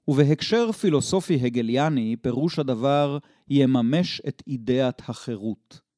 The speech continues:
הפילוסופיה חותרת בעולם הרוח להנהרתה של אידאת חירות האדם. הפרולטריון יחתור למימוש חירות האדם במציאות החברתית.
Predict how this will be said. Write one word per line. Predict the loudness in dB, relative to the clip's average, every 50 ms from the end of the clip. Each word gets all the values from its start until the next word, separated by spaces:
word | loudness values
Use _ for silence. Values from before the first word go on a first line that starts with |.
| _ _ _ _ _ _ _ _ _ _ -6
הפילוסופיה | -6 -4 -2 0 0 0 0 0 -2 -2 2 2 2 2 2 0 -2
חותרת | -4 -4 -8 -6 _ 2 2 4 4 4 2 0 -2 -6 -12 -8
בעולם | -6 -6 -4 -4 -4 -2 -2 0 -2
הרוח | -2 -4 -4 -2 0 2 2 2 0 -2 -8 -12 -18 -20 -20 _ _ _ _ -2 2
להנהרתה | 4 4 4 4 2 2 2 2 2 2 0 0 0 0 0 2 2
של | 0 0 -2 -4 -2
אידאת | -4 -6 -2 0 2 2 4 2 2 -2
חירות | -4 -6 -6 -4 -4 -4 -6 -4 -4
האדם. | -6 -6 -6 -8 -8 -8 -8 -6 -8 -8 -10 -10 -14 _ _ _ _ _ _ _ _ _ _ _ -6
הפרולטריון | -6 -2 0 2 2 2 0 -2 -4 -6 -4 0 4 4 4 4 4 0 -2 -4 -6 _ _ _ _ -2
יחתור | 0 0 0 -2 -6 0 4 6 6 6 6 4
למימוש | 4 4 4 4 4 4 2 0 -2 -2 -6
חירות | -8 -6 -4 -2 0 0 0 0
האדם | 0 0 0 -2 -2 -2 -2 -2 -2 -2 -2 0
במציאות | 0 2 2 2 0 0 -4 -6 -6 -6 -8 -10 -12
החברתית. | -14 -10 -10 -10 -8 -8 -10 -10 -6 -6 -6 -6 _ _ _ -20